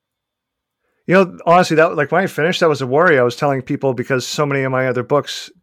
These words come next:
you know, all of them, I've, I feel like I use myself a lot, uh, or things I've experienced or family and friends have experienced. And I told a few friends,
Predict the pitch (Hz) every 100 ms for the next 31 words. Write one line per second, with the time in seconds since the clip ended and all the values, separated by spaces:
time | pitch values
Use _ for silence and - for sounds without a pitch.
0 | _ - 147 127 156 247 247 156 123 -
1 | 135 151 139 123 123 120 123 127 123 107
2 | 123 120 131 117 123 123 113 107 _ _
3 | _ _ _ - 113 120 120 101 - 147
4 | 131 127 117 - 131 123 117 117 107 -
5 | 123 117 107 120 117 107 110 - 104 98
6 | 98 101 98 - _ _ _ _ - -
7 | 127 113 - 120 110 123 113 110 104 -